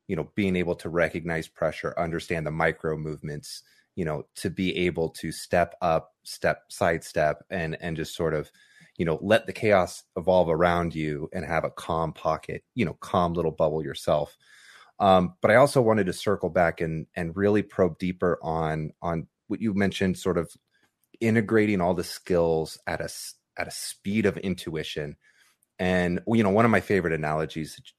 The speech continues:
that you use is, um, you know, when you're playing improvis-, improvisational music,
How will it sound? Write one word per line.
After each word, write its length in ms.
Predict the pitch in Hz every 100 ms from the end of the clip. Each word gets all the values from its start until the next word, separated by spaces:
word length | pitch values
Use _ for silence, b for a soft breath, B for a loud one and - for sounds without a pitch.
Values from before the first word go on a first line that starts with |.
| -
that 240 | 82 -
you 100 | 92
use 480 | 87 80 78 76 - -
is, 460 | 82 78 73 - _
um, 640 | 82 76 76 73 71 71 - _ -
you 100 | 117
know, 100 | 90
when 580 | 82 92 87 85 82 - b b b
you're 160 | 92 87
playing 320 | - 101 -
improvis-, 560 | 98 92 85 82 78 - -
improvisational 1500 | 101 90 92 82 85 80 78 - _ _ - 90 - 87 76
music, 600 | 76 78 - - -